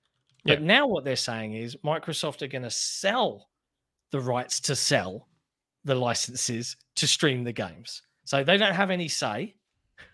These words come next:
Speaker 1: right? So does this mean Microsoft would have to pay the provider to be able to stream their own games on xCloud? And that's somehow better for competition? How? I, I don't get it. It doesn't make any sense to me. And this is why
Speaker 2: Why
Speaker 1: I'm
Speaker 2: would
Speaker 1: like
Speaker 2: Microsoft wanna do that?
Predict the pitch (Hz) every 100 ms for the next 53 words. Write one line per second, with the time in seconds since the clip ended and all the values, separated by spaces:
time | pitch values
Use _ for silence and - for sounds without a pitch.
0 | - 127 139 254 _ _ _ - 156 175
1 | 190 196 208 180 170 - 175 - 139 160
2 | - 127 - 160 185 202 190 165 165 156
3 | 160 - 147 131 - 156 165 143 139 143
4 | 135 131 131 - - 220 294 - - -
5 | _ - 139 147 - - 196 139 175 170
6 | - 170 240 - 220 233 208 - 247 -
7 | 339 _ _ - 180 117 80 _ _ _
8 | _ _ _ _ - 170 - 180 185 156
9 | 165 143 - _ _ - 160 165 165 196
10 | 151 160 156 156 - 139 131 - 101 78
11 | - _ _ _ _ _ _ _ _ 135
12 | 147 - 156 156 139 147 147 135 131 143
13 | 139 123 131 110 123 127 113 107 120 107
14 | 85